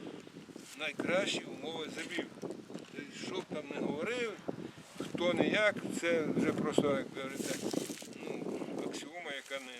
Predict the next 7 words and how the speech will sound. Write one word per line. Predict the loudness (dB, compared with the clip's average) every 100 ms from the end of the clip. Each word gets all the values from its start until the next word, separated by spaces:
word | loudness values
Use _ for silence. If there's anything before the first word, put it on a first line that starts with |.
| -10
не, | -10 -10 -12 -12 -12
не, | -12 -14 -18 -16 -4 -2
не, |
не, | -2 -4 -6 -2 0 -2 -4 -16 0 0 0 -2 -2 -4 -4 -4 -2 -4 -2 -2 4
і, | 6 6 4 -2 -6 -6
як | -4
говориться, | 0 0 4 2